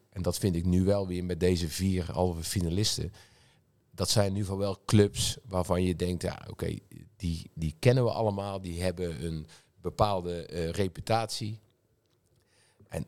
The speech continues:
en dat geeft toch iets meer cachet dan wanneer dat je daar te maken krijgt met, met, eh,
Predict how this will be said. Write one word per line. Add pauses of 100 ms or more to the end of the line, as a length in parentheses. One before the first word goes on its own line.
en
dat
geeft
toch
iets
meer
cachet (140)
dan
wanneer
dat
je
daar
te
maken
krijgt
met,
met,
eh,